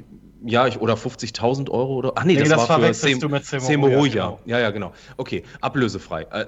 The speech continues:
Speaker 1: äh, ist noch besser. Also, super Typ. Äh, ich find den auch, äh, sympathisch. Das ist jetzt für die sportliche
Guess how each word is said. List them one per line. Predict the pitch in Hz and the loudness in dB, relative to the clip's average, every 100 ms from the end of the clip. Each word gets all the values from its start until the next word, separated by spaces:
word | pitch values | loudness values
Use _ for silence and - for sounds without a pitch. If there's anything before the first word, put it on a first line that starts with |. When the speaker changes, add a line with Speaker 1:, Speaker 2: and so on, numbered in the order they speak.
| - 117 | -8 -8
Speaker 1:
äh, | 120 | -8
ist | - | -4
noch | 127 | -4
besser. | 123 90 82 - - | -4 -4 -6 -8 -8
Also, | 117 110 - - _ - | -4 -2 -4 -16 _ -12
super | 107 160 143 | -4 2 2
Typ. | - 196 - - - _ - | 2 -4 -4 -20 -20 _ -2
Äh, | 120 120 - | 0 0 -4
ich | |
find | - 156 | -6 -2
den | 131 123 | 0 0
auch, | 110 113 - | -2 -4 -4
äh, | 110 | -4
sympathisch. | 101 95 117 160 202 202 - _ | -2 -2 -2 -2 -4 -8 -12 _
Das | - 123 - - - _ _ - | -10 -10 -10 -20 -20 _ _ -20
ist | - - | -14 -6
jetzt | 120 107 - - - - | -4 -4 -12 -16 -20 -20
für | - - 110 | -18 -8 -4
die | |
sportliche | 107 117 123 127 127 123 117 | 0 2 2 2 2 2 2